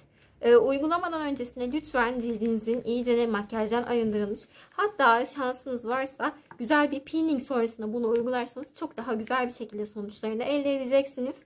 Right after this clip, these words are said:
Dediğim gibi gıdı bölgesine, dekolte bölgenize, ellerinizin üzerine bile sürerseniz ilerleyen yaşlarda, e, ellerimiz en çok gün içerisinde güneşe maruz kalan bölgeler ve güneş lekeleri, yaşlılık belirtileri en çok ellerin üstünde kendini gösteriyor.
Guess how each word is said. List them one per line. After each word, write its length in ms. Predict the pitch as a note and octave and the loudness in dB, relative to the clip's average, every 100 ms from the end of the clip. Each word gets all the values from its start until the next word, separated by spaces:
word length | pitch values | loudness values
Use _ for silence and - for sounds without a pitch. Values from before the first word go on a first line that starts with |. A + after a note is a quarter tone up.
| _ - - _ | _ -20 -20 _
Dediğim 320 | D4+ C4+ D4+ C4 | 0 2 2 0
gibi 220 | G#3+ B3 | -2 -2
gıdı 240 | A#3 C4 | -2 4
bölgesine, 680 | C4 A3+ G#3 G#3 G#3 G#3 G#3 | 4 4 2 -2 -6 -4 -2
dekolte 460 | G#3+ A#3+ G#3 C4 | -2 -4 -8 -2
bölgenize, 560 | A#3 A3+ G#3+ G3 G#3 A#3 - - | 0 2 2 0 -4 -6 -8 0
ellerinizin 500 | B3+ C4+ C#4 C4+ C#4+ | 4 6 4 2 -2
üzerine 380 | B3+ C4 D4 C4 | 2 2 2 0
bile 120 | A3+ | -4
sürerseniz 560 | - A#3+ A3 B3+ D#4 - _ - | -6 -10 -10 -10 -14 -14 _ -6
ilerleyen 400 | C#4 C#4 D#4 D#4+ | 0 2 2 0
yaşlarda, 600 | B3+ A#3 A3 G#3 A3+ D4+ - _ _ - | 0 -2 -4 -2 0 -2 -6 _ _ 2
e, 120 | A#3+ | 6
ellerimiz 640 | B3 - D4 D4 D#4+ D#4+ - | 8 8 6 6 2 -4 -6
en 200 | D4+ D#4 | -4 -4
çok 240 | C#4 B3 | -4 -6
gün 180 | C#4 C4 | -8 -10
içerisinde 480 | B3 A3+ G#3+ A3 C4+ | -4 -4 -4 -4 -4
güneşe 320 | C4+ B3+ B3+ | -4 -6 -4
maruz 360 | B3+ A#3 A#3+ A#3+ | 0 0 0 -4
kalan 340 | C4 A#3 B3+ | 0 0 2
bölgeler 460 | A3 F#3 G#3 B3 G#3+ | 0 0 -2 -2 -2
ve 180 | B3 - _ | -2 -4 _
güneş 320 | B3 B3+ B3 A#3+ | 0 0 0 -4
lekeleri, 400 | A#3+ G3+ F#3 A#3 | -4 -6 -2 0
yaşlılık 520 | A#3 B3 - C#4 - | 0 -2 -6 -6 0
belirtileri 440 | A3 G3+ - G#3 | 0 0 -4 -4
en 220 | - C#4 | -2 -6
çok 160 | C#4 C#4 - | -6 -8 -2
ellerin 360 | A#3+ A#3 B3 | 0 2 0
üstünde 420 | A#3+ - B3+ A#3+ | -4 -8 -2 -2
kendini 380 | A#3+ A#3+ G#3 G3 | 0 0 0 -2
gösteriyor. 460 | G3 G#3 - G3 | -6 -10 -6 -4